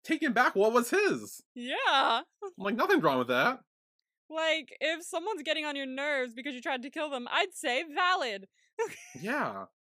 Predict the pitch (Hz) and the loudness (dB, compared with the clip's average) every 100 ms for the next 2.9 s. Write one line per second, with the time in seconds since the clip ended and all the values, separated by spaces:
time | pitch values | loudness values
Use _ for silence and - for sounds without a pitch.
0 | _ _ _ _ - 170 175 175 - _ | _ _ _ _ -8 -4 -4 -4 -10 _
1 | _ - - 190 226 220 185 147 175 175 | _ -2 2 4 6 4 4 2 0 0
2 | 147 151 143 143 131 135 131 131 - | 0 0 0 -4 -2 2 2 0 -4